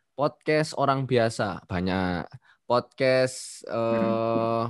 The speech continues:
Speaker 1: apa namanya, podcast orang pinter. Eh,
Speaker 2: Podcast
Speaker 1: banyak.
Speaker 2: Mas.
Speaker 1: Podcast
Speaker 2: Podcast
Speaker 1: Mas,
Speaker 2: kesehatan
Speaker 1: apa.
Speaker 2: masyarakat.
Speaker 1: Tapi kalau Bin Talks itu cuma satu di Spotify, hanya satu.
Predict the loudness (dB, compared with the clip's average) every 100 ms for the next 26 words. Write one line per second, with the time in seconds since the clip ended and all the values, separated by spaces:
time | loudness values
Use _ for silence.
0 | -4 -6 0 2 2 0 -2 4 4 4
1 | 2 4 2 2 -2 2 4 4 2 -4
2 | 2 2 6 6 6 6 6 6 2 _
3 | _ _ -20 -2 -2 2 2 4 8 8
4 | 8 6 4 6 6 4 0 2 2 6
5 | 6 4 4 4 4 0 4 4 4 -4
6 | -4 -4 2 4 4 4 2 2 2 4
7 | 2 0 0 0 -2 -4 0 0 0 -2
8 | -4 -8 -10 -10 -10